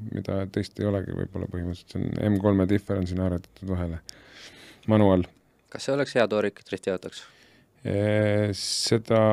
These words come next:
Speaker 1: oleks loll teha driftiautoks, sest see on juba pensionifond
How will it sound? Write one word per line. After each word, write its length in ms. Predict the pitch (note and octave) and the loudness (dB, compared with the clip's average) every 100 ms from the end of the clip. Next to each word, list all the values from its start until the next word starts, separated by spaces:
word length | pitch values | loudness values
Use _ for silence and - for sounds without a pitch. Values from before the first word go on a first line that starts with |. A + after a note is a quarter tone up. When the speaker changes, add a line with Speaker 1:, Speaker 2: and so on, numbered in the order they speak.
| G#2 G#2+ G2+ | 4 4 4
Speaker 1:
oleks 500 | G#2 G#2 G2+ - - | 4 2 0 -2 -8
loll 840 | G#2 A2 A2+ A2 G#2 F#2+ F#2+ F2 F2 | 0 6 8 6 4 0 -2 -4 -6
teha 220 | - E2+ E2+ | -8 -8 -6
driftiautoks, 680 | F#2 - G2 F#2+ - F2 - | -8 -8 -6 -6 -8 -16 -20
sest 280 | - - - | -20 -14 -8
see 240 | F#2+ F#2+ | -4 -2
on 280 | F#2+ F#2+ F#2+ F#2+ | 0 0 0 0
juba 240 | F#2 F#2 F#2+ | -2 -2 -2
pensionifond 680 | F#2+ F2+ F2 E2+ F2+ E2+ | -2 -2 -4 -6 -4 -6